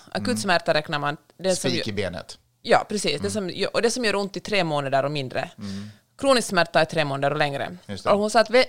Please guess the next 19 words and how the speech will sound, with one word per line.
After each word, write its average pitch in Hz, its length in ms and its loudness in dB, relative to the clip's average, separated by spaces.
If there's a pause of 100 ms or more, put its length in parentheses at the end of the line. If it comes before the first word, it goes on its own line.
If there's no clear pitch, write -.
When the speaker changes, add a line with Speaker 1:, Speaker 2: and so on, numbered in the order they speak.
Speaker 1:
le- 226 140 0 (220)
Speaker 2:
Evig 113 240 -2
ryggont, 101 680 -6
typ. - 120 -2
Speaker 1:
Exakt 240 380 2
Speaker 2:
Mm. 196 120 -8
Speaker 1:
det. 139 140 4
Och - 120 -4
folk 240 140 2
som 226 160 0
lever 208 280 6
med 156 220 2
evig 147 460 2
ryggont 127 640 -4 (140)
är 175 80 4
ofta 175 280 2
så 165 100 -4
där, 147 120 2
de, 170 300 0